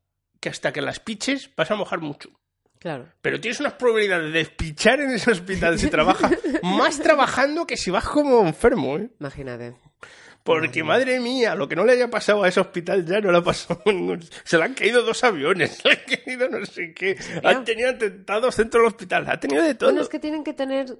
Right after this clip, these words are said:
Speaker 2: mm, no sé, motivos para hacer ej-,
Speaker 1: No, el
Speaker 2: hacer
Speaker 1: problema de eso es
Speaker 2: diferentes
Speaker 1: que en ese
Speaker 2: episodios.
Speaker 1: momento deja de ser una serie médica de tal para convertirse en una soap opera.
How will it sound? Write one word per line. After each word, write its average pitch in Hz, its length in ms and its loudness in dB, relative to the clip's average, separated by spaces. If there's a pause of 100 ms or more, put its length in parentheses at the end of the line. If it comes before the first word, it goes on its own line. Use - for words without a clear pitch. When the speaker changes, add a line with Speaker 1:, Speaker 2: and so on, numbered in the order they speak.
(360)
Speaker 2:
mm, 202 520 -8
no 240 80 -4
sé, 302 160 -4
motivos 254 520 -4
para 202 220 -4
hacer 220 180 -6
ej-, 247 140 -8
Speaker 1:
No, 160 140 -4
el 147 80 -4
Speaker 2:
hacer 165 160 0
Speaker 1:
problema 233 320 0
de 226 120 0
eso 233 160 0
es - 80 -2
Speaker 2:
diferentes - 20 -4 (140)
Speaker 1:
que 214 60 -4
en 285 80 0
ese 359 80 0
Speaker 2:
episodios. 233 180 -4
Speaker 1:
momento 180 280 -6
deja 190 220 -2
de 208 60 0
ser 143 200 -6
una 131 340 -4
serie 147 440 -2
médica 208 640 -4
de 120 220 -8
tal 220 340 -2
para 110 160 -6
convertirse 120 380 -8
en 147 60 -4
una 123 60 -4
soap - 260 -6
opera. 78 420 -8